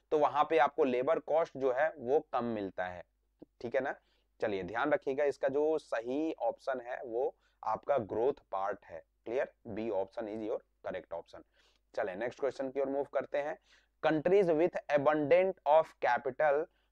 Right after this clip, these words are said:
should focus on। चलिए बताइए कि अगर प्रचुर पूंजी वाले देशों पर ध्यान देना चाहिए, लेबर इंटेंसिव गुड्स,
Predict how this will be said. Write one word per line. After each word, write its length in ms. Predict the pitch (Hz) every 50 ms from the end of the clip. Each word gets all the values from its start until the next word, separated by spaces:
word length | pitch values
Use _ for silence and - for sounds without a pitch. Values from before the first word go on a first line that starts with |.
| _ -
should 340 | - - - 170 185 185 190 196 - _ _ _
focus 440 | - 135 131 123 - 151 160 165 - - - -
on। 220 | 113 107 95 82 - _ _ _ _ _ _ _ _ _ _ _ _ _ _ _ _ _ _ _ _ _ _ _ _ - - _ _ - _ -
चलिए 240 | 147 135 113 101
बताइए 400 | 98 107 117 120 117 107 101 92 - _ _ _ _ _ _ _ _ -
कि 60 | -
अगर 460 | - - 131 127 120 160 175 170 180 175 - _ _ -
प्रचुर 480 | 143 139 131 - 160 175 185 196 190 170 -
पूंजी 340 | 156 143 139 139 147 160 156
वाले 280 | 143 131 127 123 139 143
देशों 380 | 117 113 127 127 - - 156 147
पर 180 | - 147 147
ध्यान 420 | 139 120 - 117 113 123 131 131 113
देना 260 | 104 107 110 110 113
चाहिए, 420 | - - 107 98 101 101 98 87 82
लेबर 360 | 87 98 110 117 127 143 139
इंटेंसिव 560 | 139 139 127 139 131 127 - - 147 139 127 117
गुड्स, 320 | 131 147 151 - - _